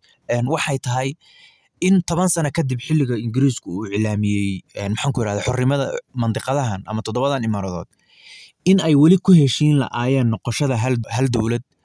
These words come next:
ama hal nidaam oo midaysan oo ciidankiisu midaysan yahay, oo hal lacag leh, oo maxaan ku idhahdaa, siyaasaddiisa ugu yaraan arrimaha dibaddu,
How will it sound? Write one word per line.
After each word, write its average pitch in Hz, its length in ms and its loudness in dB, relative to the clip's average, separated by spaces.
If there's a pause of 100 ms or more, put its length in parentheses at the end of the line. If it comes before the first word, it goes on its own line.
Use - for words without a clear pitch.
(120)
ama 110 480 0
hal 131 380 0 (100)
nidaam 117 480 0
oo 101 140 -2
midaysan 107 480 -2
oo 101 100 -4
ciidankiisu 113 580 -2
midaysan 107 460 -2
yahay, 113 220 -4 (220)
oo 110 140 -2
hal 123 260 -2
lacag 117 300 -4
leh, 120 160 -2 (320)
oo 113 140 -2
maxaan 135 220 -2
ku - 120 -12
idhahdaa, 113 220 -2
siyaasaddiisa 117 720 -4
ugu 110 140 -2
yaraan 120 300 -2 (140)
arrimaha 123 440 0
dibaddu, 113 340 -2